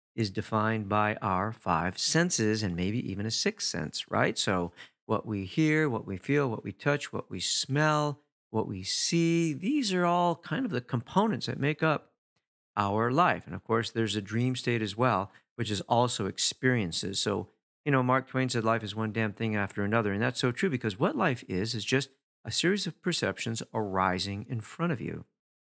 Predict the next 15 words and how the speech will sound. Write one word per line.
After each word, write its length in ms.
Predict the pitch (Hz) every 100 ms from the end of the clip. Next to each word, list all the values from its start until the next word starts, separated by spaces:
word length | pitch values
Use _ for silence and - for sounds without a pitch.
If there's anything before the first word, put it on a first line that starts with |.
| _ _ _ _ _ _ _ _ _ _ _ _ _ _ _ _ _
Now, 380 | 131 123 113 110 _ 143
let's 180 | 196
be 140 | - 123
very 220 | 113 107
clear 360 | - 117 110 95
that 240 | 92 87
our 380 | - 117 135 127 _
modern 460 | 110 113 113 113 98
day 240 | 110 104
and 140 | 95 -
age, 480 | 107 92 85 - - _ _
it 320 | 113 - _
just 400 | - 147 175 -
gets 280 | 117 107 -
busier 560 | 98 110 98 101 113